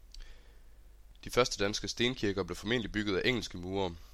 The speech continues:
og engelske stilarter inden for kunst og arkitektur begyndte at fylde mere og mere i Danmark. Et andet område, hvor den engelske indflydelse kan ses, er i møntsystemet. Normen i Danmark havde været at betale med vægtet sølv,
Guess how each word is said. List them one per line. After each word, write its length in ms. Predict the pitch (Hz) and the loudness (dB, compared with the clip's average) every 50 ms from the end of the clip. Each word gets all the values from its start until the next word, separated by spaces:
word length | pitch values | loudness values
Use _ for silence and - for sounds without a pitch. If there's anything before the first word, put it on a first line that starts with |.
| - - | -8 -4
og 160 | - 85 80 | 0 2 2
engelske 280 | 120 123 113 - - 92 | 2 2 0 -2 -4 -4
stilarter 480 | - - 117 123 120 107 92 85 - | -2 -2 0 2 4 4 4 4 4
inden 160 | - 90 98 | 0 -2 -4
for 100 | 98 - | -6 -6
kunst 340 | - - - 120 113 - - | -4 -2 0 0 0 -2 -4
og 100 | - - | -4 -6
arkitektur 560 | - - - - - - - 147 143 113 92 - - - - - - - - | -6 -6 -6 -8 -6 -2 0 2 2 2 0 -2 -8 -12 -14 -14 -14 -14 -8
begyndte 320 | - 101 - 123 120 104 95 | -6 0 2 2 4 4 2
at 80 | 85 | 0
fylde 220 | - - 104 104 104 | 0 0 0 0 2
mere 220 | 101 104 113 123 | 4 4 6 6
og 60 | 123 | 4
mere 200 | 110 95 92 95 | 4 4 4 4
i 40 | 98 | 4
Danmark. 440 | - 78 76 76 78 78 - - - - - - - - - - - - - - - - - - - - - - - - - - - - - - - - - - - - - | 4 2 0 0 -4 -6 -6 -10 -14 -16 -16 -18 -18 -18 -18 -20 -18 -18 -16 -16 -16 -16 -16 -18 -18 -18 -20 -20 -20 -18 -16 -14 -12 -12 -12 -12 -14 -16 -18 -18 -18 -10 -2
Et 80 | 92 98 | 4 4
andet 200 | 104 127 143 127 | 6 8 8 8
område, 360 | 107 110 117 110 107 101 101 | 6 6 6 6 6 6 6
hvor 140 | 98 101 98 | 6 4 4
den 120 | - - | 4 2
engelske 320 | - 107 101 90 - 82 | 0 0 0 0 -2 -2
indflydelse 480 | 80 113 120 - - 117 101 92 - - | -2 -2 -2 0 2 2 2 2 0 -4
kan 100 | - - | 0 2
ses, 440 | - 135 135 127 - - - - - - - - | 2 2 2 2 0 -2 -2 -2 -4 -10 -12 -8
er 60 | - - | -6 -4
i 40 | |
møntsystemet. 600 | 92 98 107 117 - - - - 87 80 78 71 73 - - - - - - - - - - - - - - - - - - - - - - - - - | -2 0 0 0 0 -2 -2 -2 -2 -4 -4 -6 -10 -12 -16 -18 -18 -20 -20 -20 -20 -20 -20 -20 -20 -20 -20 -18 -18 -18 -18 -18 -20 -20 -18 -18 -18 -10
Normen 320 | - 113 135 135 113 98 92 | 0 4 4 4 4 2 2
i 20 | |
Danmark 400 | 87 101 98 107 117 120 117 - | 4 6 6 6 6 4 2 2
havde 160 | - 101 90 | 0 -2 2
været 100 | 87 90 | 4 4
at 80 | 90 85 | 4 4
betale 300 | - - - 113 104 90 | 2 4 4 6 6 6
med 100 | 85 85 | 2 2
vægtet 300 | - 110 110 - - 95 | 2 2 2 2 -2 -4
sølv, 280 | - - 92 85 90 | -2 -2 -2 -2 -4